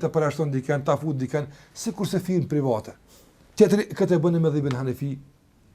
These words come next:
apo përjashton ky s-, Hanefi, ky është kështu. Pse ke gjykuar se nuk është Hanefi? Me çka? Me çka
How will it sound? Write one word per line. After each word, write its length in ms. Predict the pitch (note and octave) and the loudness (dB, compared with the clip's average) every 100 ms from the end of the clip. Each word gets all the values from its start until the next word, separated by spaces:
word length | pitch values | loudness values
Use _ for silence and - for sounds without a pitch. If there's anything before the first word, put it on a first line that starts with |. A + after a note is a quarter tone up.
| - | -2
apo 160 | D3+ - | -2 4
përjashton 460 | F3 E3+ E3+ E3 C3 | 8 8 6 0 4
ky 80 | F3+ | 2
s-, 240 | F3 F3 | 4 2
Hanefi, 560 | D#3+ D#3 D#3+ D3 E3 F3 | 4 4 2 0 -2 -2
ky 160 | - F3 | 6 6
është 80 | - | 6
kështu. 180 | F3+ E3+ - - _ | 0 -2 -4 -20 _
Pse 320 | - - C4 C4 | -4 6 6 8
ke 160 | B3 | 4
gjykuar 400 | F#3 F3 G#3+ G3 | 4 -2 0 0
se 160 | - E3+ | 0 -2
nuk 80 | D3+ | -2
është 140 | D#3 C#3+ | -4 -4
Hanefi? 180 | C3 C3+ | -4 -2
Me 160 | D3 | -4
çka? 200 | - C3+ - _ _ _ _ _ _ _ _ - | -2 -4 -4 _ _ _ _ _ _ _ _ 0
Me 140 | D#3+ | 0
çka 240 | - C4 | 4 4